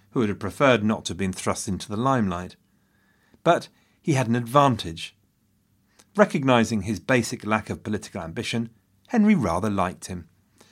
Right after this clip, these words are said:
Thomas Cromwell remarked to Cranmer once, "You were born in a happy hour, for do and say what you will, the king will always take it at your hand." So,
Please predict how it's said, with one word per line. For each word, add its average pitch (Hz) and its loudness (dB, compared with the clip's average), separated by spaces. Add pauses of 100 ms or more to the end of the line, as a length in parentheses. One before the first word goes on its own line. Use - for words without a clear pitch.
(300)
Thomas 180 2
Cromwell 110 2
remarked 107 2
to - -20
Cranmer 113 -2
once, 110 -2 (800)
"You 127 6
were 127 8
born 143 12
in 139 6
a 139 6
happy 131 0
hour, 98 0 (440)
for 104 0 (160)
do 123 6
and 101 2
say 180 6
what - 0
you 90 -6
will, 135 6 (380)
the 104 -12
king 139 -4
will 160 0
always 202 2
take 143 -2
it - -10
at - -10
your 110 -4
hand." 92 -6 (760)
So, 82 -2